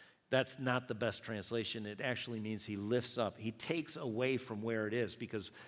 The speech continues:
vines wanna grow down in the dirt, and the dirt causes them not to be fruitful. So a vine dresser comes along and trains the vine to go along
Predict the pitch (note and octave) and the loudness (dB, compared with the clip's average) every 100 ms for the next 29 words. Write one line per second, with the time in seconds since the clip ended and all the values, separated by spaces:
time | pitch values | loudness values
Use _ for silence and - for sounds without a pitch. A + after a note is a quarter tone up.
0 | - - - C#3+ D3 G3 E3+ A#2+ A#2+ C3 | -18 -16 2 6 6 6 0 -2 0 0
1 | B2+ G#2+ B2 B2 A#2+ A#2 - A2 G2 B2 | 2 2 4 4 4 0 -6 -12 0 2
2 | A#2+ C#3 A2+ F#2 F#2 A#2 G2+ G2 A#2 B2 | 4 4 2 -4 -6 -4 -2 0 4 4
3 | F#2 - A#2+ G#2+ G#2 B2 C3+ - - C#3+ | 4 -2 -4 -2 -2 0 0 0 -2 -2
4 | G#2+ G2 A2+ G#2 G#2 G#2+ - A#2 A2 - | -2 -2 -2 0 0 0 -2 -6 -6 -6
5 | C#3 C#3 G#2+ F#2 C3 A#2 F#2+ G#2+ B2+ C3+ | -8 -8 -10 -6 0 0 0 0 0 2
6 | C3+ A2 - - C#3 C3+ A2+ A2 G#2+ - | 0 -2 -6 -8 -6 -2 -2 -2 -4 -10
7 | - - - C3+ - - E3+ G3+ D#4 F3+ | -16 -8 -2 -2 -2 -2 0 2 0 0
8 | C#3 G#2+ A2+ A#2 A#2 A#2+ A2+ A#2+ B2 A#2 | 0 2 2 2 0 -2 2 4 4 2
9 | A2+ A2+ A#2 A#2+ A#2 | 2 2 2 2 -2